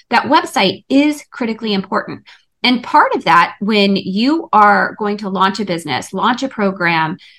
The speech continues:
um, you know, try to grow your email list, whatever it is, you need sales pages too. And we're gonna talk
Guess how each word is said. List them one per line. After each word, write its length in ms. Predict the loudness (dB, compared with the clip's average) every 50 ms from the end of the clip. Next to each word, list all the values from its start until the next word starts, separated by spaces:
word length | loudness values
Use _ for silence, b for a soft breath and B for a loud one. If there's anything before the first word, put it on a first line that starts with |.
| b b b _
um, 720 | 0 0 0 0 0 -2 -4 -4 -6 -8 -10 -12 -12 -14 -16 _ _ _ _ _ _
you 80 | -4 -2
know, 100 | -2 -2
try 460 | -4 -8 -2 2 4 4 4 4 0
to 460 | -4 -8 -8 -6 -4 -2 0 0 0
grow 160 | 0 2 2
your 160 | 2 2 0 0
email 320 | -2 -2 -2 -2 -2 -2
list, 220 | -4 -6 -8 -6
whatever 320 | -4 0 0 2 2 2 0
it 180 | 0 0 0 0
is, 440 | 0 2 2 2 0 0 -4 -6 -12 _ _ _ _ _ _ -2
you 160 | 2 4 4
need 220 | 6 4 2 -2
sales 380 | -6 -6 -4 -4 -2 -4 -4 -6
pages 460 | -4 -4 -4 -2 -2 -4 -8 -8 -10
too. 380 | -12 -10 -8 -8 -8 -10 -12 -16 b b b b b b _
And 160 | -2 0 0 0
we're 120 | 0 -2
gonna 200 | -2 -4 -4 -6
talk 340 | -2 2 2 2 2 0